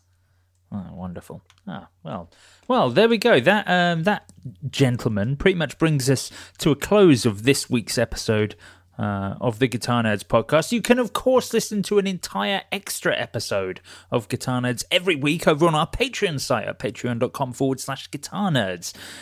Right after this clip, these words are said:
You can find it in the description of this podcast. This week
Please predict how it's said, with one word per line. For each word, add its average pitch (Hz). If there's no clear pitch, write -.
You 127
can 104
find 107
it 85
in 110
the 113
description -
of 104
this 110
podcast. -
This 269
week 190